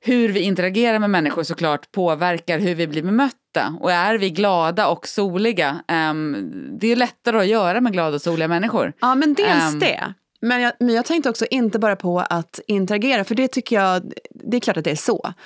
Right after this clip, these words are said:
Speaker 2: Om jag är, eh, trevlig mot dig så lär ju du vara trevlig tillbaka.
Speaker 1: Det är
Speaker 2: Om
Speaker 1: större
Speaker 2: du inte är
Speaker 1: sannolikhet.
Speaker 2: helt, <laughs> om du inte är helt galen. Men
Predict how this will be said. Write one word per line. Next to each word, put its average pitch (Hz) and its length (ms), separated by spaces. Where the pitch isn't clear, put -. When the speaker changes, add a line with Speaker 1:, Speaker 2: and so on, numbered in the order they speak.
Speaker 2:
Om 214 180
jag 220 300
är, 185 460
eh, 180 220
trevlig 214 340
mot 247 120
dig 190 360
så 196 200
lär 180 140
ju 175 60
du 160 100
vara 156 100
trevlig 156 320
tillbaka. 196 560
Speaker 1:
Det 185 80
är 190 40
Speaker 2:
Om 185 60
Speaker 1:
större 185 120
Speaker 2:
du 175 40
inte 180 120
är 180 60
Speaker 1:
sannolikhet. 233 440
Speaker 2:
helt, 359 800
<laughs> - 40
om - 80
du 330 60
inte 349 120
är 277 60
helt 185 120
galen. 196 400
Men 311 380